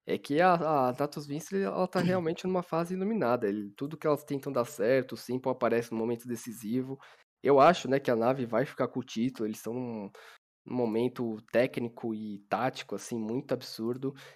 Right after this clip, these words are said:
Speaker 1: É... até porque os outros concorrentes, hum, é muito, tá muita confusão. A Vitality que vai fazer, que tá, já chegou longe também, não
Speaker 2: Muita
Speaker 1: sabe se vai
Speaker 2: mudança
Speaker 1: continuar.
Speaker 2: também.
Speaker 1: A Liquid
Speaker 2: <laughs>
Speaker 1: eliminou a nip, a Liquid já tá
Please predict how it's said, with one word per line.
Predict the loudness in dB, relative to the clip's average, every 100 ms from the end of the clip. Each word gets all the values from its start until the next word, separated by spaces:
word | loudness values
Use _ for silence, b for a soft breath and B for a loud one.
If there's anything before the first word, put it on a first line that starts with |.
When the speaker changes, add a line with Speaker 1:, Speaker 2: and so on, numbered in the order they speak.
| B -6
Speaker 1:
É... | -2 -2 -2 -4 -4 -4 -6 -6
até | -6 -2 -2
porque | -2 -2 2
os | 2 0 -2
outros | -4 -4
concorrentes, | -4 -4 -2 -2 -4 -4
hum, | -6 -6 -10 _ -8
é | -2
muito, | -2 2
tá | 2
muita | 2 0
confusão. | -2 -2 0 2
A |
Vitality | 2 2 4 4 2
que | -2
vai | -4
fazer, | -2 -2 -2 -4
que | -4 0
tá, | 0
já | 0 -2
chegou | -2 2 2
longe | 4 2 0
também, | -2 0 4
não | 8
Speaker 2:
Muita | 8 8
Speaker 1:
sabe | 4
se | 4
vai | 4
Speaker 2:
mudança | 4 2 -2
Speaker 1:
continuar. | 0 2 4 4 2
Speaker 2:
também. | -2 -16 -2
Speaker 1:
A | 4
Liquid | 6 6 8 6
Speaker 2:
<laughs> |
Speaker 1:
eliminou | 8 6 4 4
a | 2
nip, | 2 2 2
a | 2
Liquid | 0 -4 -2
já | -2
tá | 0 -2 -2